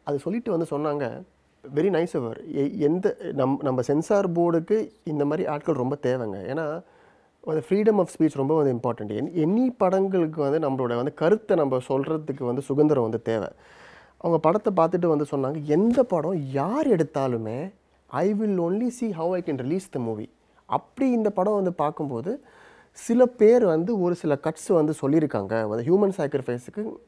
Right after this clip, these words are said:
அப்ஜெக்ட் பண்ணியிருக்காங்க. நான் சில கட்ஸ் வந்து கொடுக்குறேன். அந்த கட்ஸ்லாம் நீங்க வந்து பண்ணீங்கன்னா,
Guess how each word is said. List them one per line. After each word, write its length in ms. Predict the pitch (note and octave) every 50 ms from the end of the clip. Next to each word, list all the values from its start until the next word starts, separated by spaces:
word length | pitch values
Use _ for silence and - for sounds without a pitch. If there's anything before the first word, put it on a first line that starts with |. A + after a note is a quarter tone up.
| _ - - C3
அப்ஜெக்ட் 260 | C3+ C#3 D#3+ G#3+ G#3 G#3+
பண்ணியிருக்காங்க. 680 | - B2+ A2+ G#2+ G#2+ - F#2+ F#2 F2 F2+ A#2 A2 F#2+ - - _ _ _ _ - _
நான் 260 | - F#3 G#3 B3+ C4+
சில 280 | B3 - G#3 F#3 E3+ -
கட்ஸ் 240 | - F3+ F3+ - - -
வந்து 220 | F#3+ D#3+ E3 D#3+ - -
கொடுக்குறேன். 520 | D#3 F3 E3+ - C3 A#2 G#2 F#2+ C2 - _ _ _ _ _ -
அந்த 280 | - D3 E3+ E3 D#3 D3
கட்ஸ்லாம் 420 | - F3 F3+ - - - B3 C4 C#4+
நீங்க 240 | C4+ A#3 G3 E3+ D#3
வந்து 180 | D3+ F3 F#3+
பண்ணீங்கன்னா, 600 | G3 - D3+ E3+ A3+ B3 G#3+ D#3 A2+ A2 D3 A3+